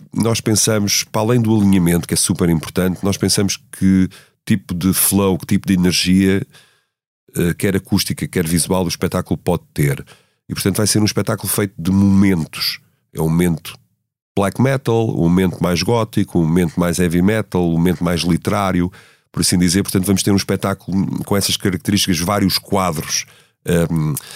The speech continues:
a aparecerem. Mas sim, os fãs, eh, dão trabalho, claro, os nossos dão bastante trabalho. Eu também fui votar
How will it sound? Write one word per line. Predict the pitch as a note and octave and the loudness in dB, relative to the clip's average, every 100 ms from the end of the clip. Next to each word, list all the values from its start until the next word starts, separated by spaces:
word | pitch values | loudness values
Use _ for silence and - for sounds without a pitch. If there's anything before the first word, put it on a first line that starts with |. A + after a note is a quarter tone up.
| - _ | -20 _
a | - | -4
aparecerem. | F#2 - - F2+ D2+ D#2 | -2 -2 -2 0 0 2
Mas | C#3 | 2
sim, | - E3 D#3+ | 4 4 6
os | G2+ | 4
fãs, | - F2+ F2+ F2 D2+ E2 | 2 0 2 0 0 0
eh, | E2 E2 D#2+ D#2+ - - | 2 2 0 -2 -2 -2
dão | E2 G2 | 0 0
trabalho, | F2+ A2+ A2+ A2 A#2 | 0 0 0 0 -2
claro, | - E2+ F2 F2+ | -2 -2 0 0
os | D2 | 0
nossos | D#2 D#2+ - | 0 0 -2
dão | F2 E2 E2 | 0 2 2
bastante | D#2+ - E2+ | 0 0 0
trabalho. | D#2 E2+ F2 E2+ F2+ | 0 0 0 0 -2
Eu | - G2 | -2 0
também | A2+ A#2 | 0 0
fui | - G2+ | 2 0
votar | - F2 E2 | 0 -2 -4